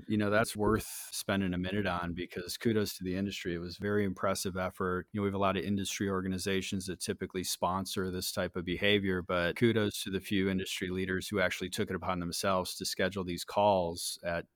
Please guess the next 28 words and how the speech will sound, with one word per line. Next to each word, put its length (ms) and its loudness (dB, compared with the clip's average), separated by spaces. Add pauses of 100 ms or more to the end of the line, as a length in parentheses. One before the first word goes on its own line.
such 400 -2
an 100 0
unprecedented 800 -4
time 560 -4
and 160 -4
come 240 0
together 400 -2
and 120 -2
share 280 0
ideas 680 -4 (100)
and 140 -8
share 300 -2
data. 540 0 (100)
And, 420 -8
you 120 -10
know, 80 -6 (220)
nobody's 540 2
idea 800 0
was 200 -8
held 280 0
to 120 -10
their 220 -2
own. 280 -4
They 120 -4
were 120 -2
all 180 0
shared 360 -6
freely, 520 -4